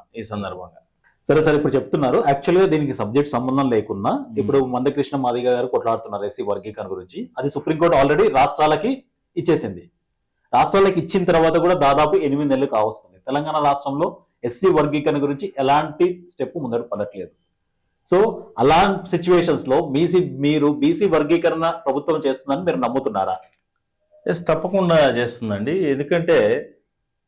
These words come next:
Speaker 1: మా యొక్క నాయకుడు మాట ఇచ్చి దానికి కట్టుబడే వ్యక్తి. ఒకసారి మాట ఇస్తే ఎన్ని అవాంతరాలు వచ్చినా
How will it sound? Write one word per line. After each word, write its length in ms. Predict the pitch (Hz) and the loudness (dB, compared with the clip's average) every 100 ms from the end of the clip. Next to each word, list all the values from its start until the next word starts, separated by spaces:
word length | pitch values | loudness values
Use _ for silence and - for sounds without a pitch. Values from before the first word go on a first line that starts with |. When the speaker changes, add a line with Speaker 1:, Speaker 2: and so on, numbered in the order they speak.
| _ - | _ -6
Speaker 1:
మా 180 | 117 143 | 0 2
యొక్క 220 | 147 147 | 2 2
నాయకుడు 960 | 143 139 156 165 160 165 165 170 170 - 117 | 2 4 4 4 2 2 2 2 -2 -8 -4
మాట 300 | 117 139 151 | 2 2 2
ఇచ్చి 680 | 156 147 - 156 151 - - _ _ _ _ 117 | 0 -2 -6 -4 -4 -6 -16 _ _ _ _ -4
దానికి 340 | 123 139 127 | 0 0 -2
కట్టుబడే 560 | 123 131 135 143 139 123 | -4 -4 0 2 2 2
వ్యక్తి. 500 | 104 - 92 82 _ _ _ _ _ _ _ _ _ _ _ _ _ _ _ _ _ - | 0 -4 -12 -12 _ _ _ _ _ _ _ _ _ _ _ _ _ _ _ _ _ -4
ఒకసారి 360 | 123 135 170 180 | -2 4 4 4
మాట 260 | 160 160 | 4 4
ఇస్తే 520 | 165 165 170 160 151 135 | 0 0 2 4 4 2
ఎన్ని 220 | 143 147 | 2 2
అవాంతరాలు 520 | 143 147 147 147 143 | 4 4 4 4 4
వచ్చినా 500 | 139 143 147 143 | 0 -2 -2 0